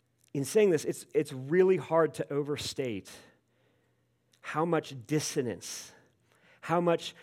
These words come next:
disorientation the psalmist is implying by using this language of, of dwelling among those who hate peace. But what he's talking about is way more than just this kind of generic conflict, right? He's talking about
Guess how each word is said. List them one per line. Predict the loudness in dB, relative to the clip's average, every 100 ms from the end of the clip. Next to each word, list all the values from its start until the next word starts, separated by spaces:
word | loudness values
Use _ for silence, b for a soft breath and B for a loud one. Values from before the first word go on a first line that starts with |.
| B
disorientation | 0 2 4 4 4 2 2 2 2 -2
the | -2
psalmist | 0 2 4 2 0 -4
is | 0 0 0
implying | -2 -4 -4 0 4 4 4 2
by | 0
using | 0 2 2 2 0
this | 0
language | 0 0 2 0
of, | -2 -8 B
of | -4 -4
dwelling | 4 6 8 6 4
among | 4 4 4
those | 4 2 -2 B -4
who | -2
hate | -2 -2 -2 -4 -18 B B
peace. | -14 -6 -4 -4 -8 -16 -20 _ _ _ _ _ _ _ _ _ -20 B B
But | 4
what | 6
he's | 4 0
talking | 4 4 4 6
about | 6
is | 6 2
way | -2 4 8 8
more | 6 6 6 6
than | 4
just | 2 0 0
this | -6
kind | -4 -2
of | -4 -6 B B
generic | -2 0 2 2 2 -2 -10
conflict, | -6 -4 -4 -4 -6 -2
right? | -2 -2 -8 _ _ _ _ _ _ _ _ _ _ _ _ _ _
He's | -10 -6
talking | -2 -2 2
about | 2 4 4 2